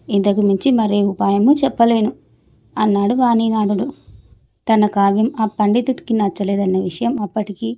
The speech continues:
అర్థం కాక మురళీమోహనుడు నొచ్చుకొని, "అయ్యా, కావ్యం తమకు నచ్చకపోతే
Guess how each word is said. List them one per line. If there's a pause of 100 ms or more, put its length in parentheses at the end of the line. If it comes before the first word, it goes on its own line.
(500)
అర్థం
కాక (680)
మురళీమోహనుడు
నొచ్చుకొని, (880)
"అయ్యా,
కావ్యం
తమకు
నచ్చకపోతే